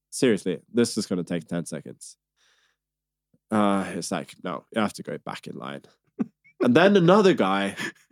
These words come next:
who's gone, who's gotten in line behind me, um, he gets to the, um, he, he, he goes to the counter and asks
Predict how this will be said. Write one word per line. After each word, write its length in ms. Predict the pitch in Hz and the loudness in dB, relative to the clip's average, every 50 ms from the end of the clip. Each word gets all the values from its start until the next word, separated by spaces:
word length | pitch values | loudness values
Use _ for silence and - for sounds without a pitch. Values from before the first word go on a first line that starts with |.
| _ _ | _ _
who's 300 | - - 139 131 123 - | 0 2 2 2 2 0
gone, 380 | - 135 123 123 120 120 120 - _ _ _ _ _ _ - - - - _ _ _ _ _ _ _ _ _ _ _ - - - _ _ _ _ _ _ _ _ _ _ _ _ _ _ _ _ _ _ _ _ _ _ _ - 143 | 0 2 2 4 2 2 0 -4 _ _ _ _ _ _ -14 -14 -14 -14 _ _ _ _ _ _ _ _ _ _ _ -16 -16 -16 _ _ _ _ _ _ _ _ _ _ _ _ _ _ _ _ _ _ _ _ _ _ _ -4 0
who's 600 | - 165 147 143 139 127 - - - - - - - 127 | 4 4 6 6 6 4 2 -4 -10 -12 -14 -12 -2 2
gotten 240 | 139 143 139 139 139 | 2 4 4 4 4
in 280 | 131 123 120 127 120 - | 4 4 4 2 0 0
line 300 | 131 127 127 131 135 131 | 2 2 4 4 4 4
behind 340 | 127 120 120 113 110 107 104 | 4 4 4 2 2 2 2
me, 400 | 113 135 156 190 214 220 202 - _ _ - - | 2 4 4 4 4 2 0 -4 _ _ -8 -2
um, 440 | 135 127 127 123 123 120 117 113 - _ _ | 0 2 4 4 4 2 2 0 -4 _ _
he 80 | - 127 | -8 -2
gets 340 | 131 131 131 131 - - - | 0 0 0 0 -2 -4 -2
to 140 | - 117 | 0 0
the, 360 | 101 107 104 101 101 98 101 - - _ _ _ _ _ _ _ _ _ _ _ _ _ _ _ _ _ _ _ _ _ _ _ _ _ _ _ _ _ _ _ - | 2 2 2 2 2 2 0 -2 -6 _ _ _ _ _ _ _ _ _ _ _ _ _ _ _ _ _ _ _ _ _ _ _ _ _ _ _ _ _ _ _ -2
um, 580 | 113 110 107 104 104 101 101 98 101 98 - - _ _ _ _ _ _ _ _ _ _ _ _ _ _ _ _ - | 0 2 2 2 2 2 0 0 -2 -4 -6 -10 _ _ _ _ _ _ _ _ _ _ _ _ _ _ _ _ -14
he, 360 | 85 - 82 113 101 123 - - | -12 -10 -10 -8 -6 -6 -6 -4
he, 560 | 110 92 69 82 87 95 85 85 87 90 - - | -6 -8 -6 -8 -10 -8 -8 -8 -10 -10 -12 -10
he 140 | 107 117 107 | -6 -4 -2
goes 280 | 101 110 110 107 - | 0 0 0 0 0
to 60 | - 107 | -2 -2
the 60 | 101 | -2
counter 400 | - 117 113 113 113 113 110 107 | 0 0 0 2 2 2 0 0
and 100 | 98 87 | -2 -2
asks 600 | 90 98 101 - - - - - - - - - | -4 -6 -6 -6 -8 -12 -12 -12 -12 -14 -16 -18